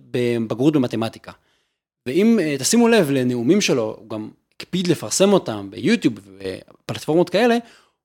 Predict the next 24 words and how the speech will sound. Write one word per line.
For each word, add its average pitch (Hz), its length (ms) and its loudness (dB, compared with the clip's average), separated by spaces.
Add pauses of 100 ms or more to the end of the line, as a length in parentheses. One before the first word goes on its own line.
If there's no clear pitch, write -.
הוא 151 120 0 (280)
כל 247 200 2
הזמן 240 240 2
מדד 139 220 2
את 156 120 2
עצמו 208 400 0 (380)
לפי 214 580 -2
העלייה 131 460 0 (260)
בשיעור 196 880 -2
התלמידים 147 540 0
שמסיימים 151 720 0 (340)
חמש 160 180 2
יחידות 139 180 -2
במתמטיקה. 120 520 -2 (640)
כמעט 214 340 0
לא 285 80 -2
תשמעו 233 280 2
אותו 240 160 2
מדבר 202 440 0
על, 208 220 2
אה, 196 160 0
מה 196 120 -2
הוא 240 120 2
עשה. 190 200 0